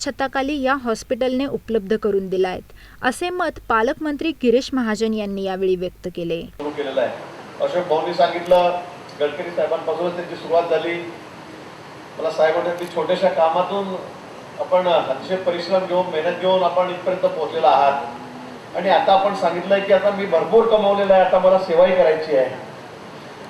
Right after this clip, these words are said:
Speaker 2: आणि आपण पासष्ट बेड या ठिकाणी सांगितलं तर गरिबांसाठी, त्याच्याकडे मी पालकमंत्री म्हणून लक्ष ठेवणार आहे विशेष करून. आता आजकाल आपल्याला कल्पना आहे की आजार किती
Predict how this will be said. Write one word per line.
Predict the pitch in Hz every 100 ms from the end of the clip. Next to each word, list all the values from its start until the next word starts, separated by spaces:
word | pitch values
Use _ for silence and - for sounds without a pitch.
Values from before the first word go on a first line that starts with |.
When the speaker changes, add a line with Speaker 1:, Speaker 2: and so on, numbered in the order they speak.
| -
Speaker 2:
आणि | -
आपण | -
पासष्ट | 190 180 160 190 180 -
बेड | 190
या | 190
ठिकाणी | 185 196
सांगितलं | 190 175 175 180
तर |
गरिबांसाठी, | 170 175 180 185 185 170 175
त्याच्याकडे | - 185 185
मी | 190 185
पालकमंत्री | 180 170 175 175
म्हणून | 180 175
लक्ष | 170 185
ठेवणार | 175 156 170
आहे | 165
विशेष | 151 165 160
करून. | 151 139 - - - - - - - - - - - - - - - - - - - - - - - - -
आता | 185 214 214
आजकाल | 214 220
आपल्याला | 214 233 226
कल्पना | 196 190 226
आहे | 202 180 -
की | 190
आजार | 170 185 214
किती | 214 208